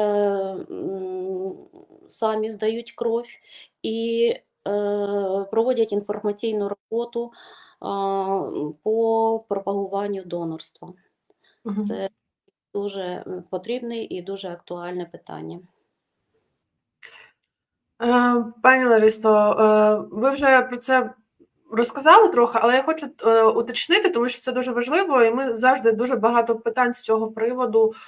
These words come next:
Speaker 2: отримуємо. Е, щоби не плутатися, е,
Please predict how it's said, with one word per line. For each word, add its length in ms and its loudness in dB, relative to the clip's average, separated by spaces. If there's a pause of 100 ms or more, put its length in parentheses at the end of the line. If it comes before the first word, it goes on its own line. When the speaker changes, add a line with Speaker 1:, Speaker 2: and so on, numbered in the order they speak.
(180)
Speaker 2:
отримуємо. 840 -2 (600)
Е, 400 8
щоби 480 2
не 140 0
плутатися, 960 2
е, 640 2